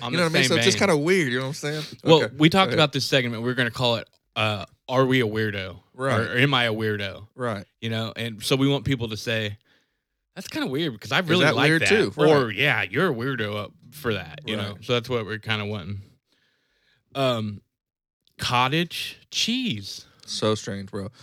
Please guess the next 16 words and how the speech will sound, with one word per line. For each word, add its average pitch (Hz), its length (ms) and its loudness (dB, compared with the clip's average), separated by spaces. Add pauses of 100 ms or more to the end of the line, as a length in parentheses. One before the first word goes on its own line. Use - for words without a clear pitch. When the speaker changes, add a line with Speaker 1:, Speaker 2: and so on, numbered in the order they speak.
(140)
Speaker 2:
That 107 120 0
was 127 120 2
invented 107 320 -4
a 92 40 -4
long 101 360 -2
time 101 180 -4
ago, 98 380 -6 (760)
um, 98 380 -4 (240)
because 101 380 -4
something 110 520 -6
curdled 104 600 -2 (440)
in, 101 160 -4
like, 92 240 -8
their - 140 -4
knapsack, 92 800 -6
bro. 87 320 -10